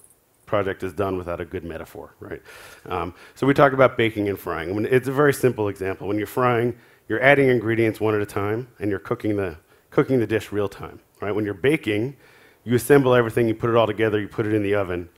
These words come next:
and it comes out. It comes out all at once. So there's no sort of complicated process. The advantage you have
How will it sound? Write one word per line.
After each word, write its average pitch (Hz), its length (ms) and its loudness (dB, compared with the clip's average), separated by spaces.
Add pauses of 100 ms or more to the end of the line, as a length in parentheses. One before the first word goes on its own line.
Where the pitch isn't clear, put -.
and 87 140 -10
it - 80 -16
comes 90 260 -8
out. 78 280 -6
It - 60 -20
comes 101 220 -6
out 90 160 -4
all 82 160 -2
at 71 60 -16
once. - 360 -18 (380)
So - 100 -6
there's 107 120 0
no 113 100 2
sort 104 240 0
of 87 140 -10 (500)
complicated 104 640 -2
process. 82 480 -4
The 107 160 -4 (100)
advantage 120 480 2
you 110 80 -6
have 110 500 2